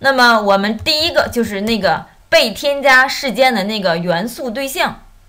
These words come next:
元素对象。第二个就是事件名称，第三个就是对应这个事件的处理的函数。那么在这儿我们要解决覆盖问题，首先要什么？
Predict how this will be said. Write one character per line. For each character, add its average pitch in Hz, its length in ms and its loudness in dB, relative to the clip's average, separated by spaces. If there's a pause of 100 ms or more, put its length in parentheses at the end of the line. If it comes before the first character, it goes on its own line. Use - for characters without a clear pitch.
(160)
元 185 240 -2
素 233 140 -8
对 247 140 -4
象。 220 260 -2
第 330 120 -2
二 330 160 6
个 208 140 0
就 202 140 -6
是 185 260 -2 (180)
事 - 260 -8
件 247 220 0
名 175 240 -4
称， 277 280 -6 (420)
第 277 180 -6
三 320 360 0
个 240 100 0
就 202 160 -6
是 190 160 -6
对 240 180 -4
应 226 200 -4
这 233 100 -2
个 190 100 -6
事 233 220 -6
件 233 260 -2
的 160 200 -6 (100)
处 269 220 -8
理 185 160 -4
的 151 100 -10
函 165 240 -10
数。 320 260 -12 (1600)
那 330 100 0
么 330 140 2
在 349 220 2
这 403 160 2
儿 311 140 4
我 196 160 0
们 202 140 -2
要 254 120 4
解 185 220 -2
决 196 160 -6
覆 302 240 -8
盖 311 240 4
问 180 220 0
题， 165 300 -10 (340)
首 196 200 -2
先 247 280 -2
要 220 160 2
什 180 120 -6
么？ 190 280 -6